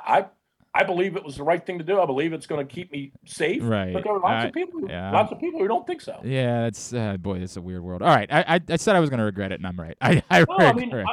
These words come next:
Speaker 1: I, I,
Speaker 2: it.
Speaker 1: I'm not, I'm agreeing
Speaker 2: Yeah,
Speaker 1: with you.
Speaker 2: yeah. I mean, I hear, I just, I,
Speaker 1: I
Speaker 2: there's
Speaker 1: just
Speaker 2: no,
Speaker 1: think
Speaker 2: there's
Speaker 1: it's
Speaker 2: no way to have this conversation.
Speaker 1: I don't, I don't think it's as,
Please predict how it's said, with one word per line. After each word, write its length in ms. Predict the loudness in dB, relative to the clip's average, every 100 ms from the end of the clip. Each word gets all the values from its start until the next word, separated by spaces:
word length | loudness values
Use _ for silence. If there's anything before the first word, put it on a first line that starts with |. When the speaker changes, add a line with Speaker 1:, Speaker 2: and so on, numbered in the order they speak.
| -4
Speaker 1:
I, 60 |
I, 180 | 0 0 2
Speaker 2:
it. 60 |
Speaker 1:
I'm 120 | 0 2
not, 300 | 2 2 -8 _ _ 2
I'm 160 | 4
agreeing 400 | 4 4 4 4
Speaker 2:
Yeah, 60 | 0
Speaker 1:
with 200 | -4 -2
you. 60 |
Speaker 2:
yeah. 280 | -2 -2 -4 -4
I 100 | -2
mean, 140 | 2
I 140 | 2
hear, 140 | 2 2
I 80 | 0
just, 200 | -2 -2
I, 100 | -2
Speaker 1:
I 20 |
Speaker 2:
there's 160 | 2 2
Speaker 1:
just 80 | 2
Speaker 2:
no, 120 | 0
Speaker 1:
think 100 | 2
Speaker 2:
there's 140 | 2 4
Speaker 1:
it's 60 |
Speaker 2:
no 100 | 2
way 140 | 2 2
to 80 |
have 160 | 0 -4
this 160 | -6 -8
conversation. 280 | -8 0 4
Speaker 1:
I 20 |
don't, 260 | 4 2 0
I 80 | 4
don't 200 | 4 4
think 280 | -4 -6 -4
it's 180 | -4 -2
as, 340 | -4 -4 -16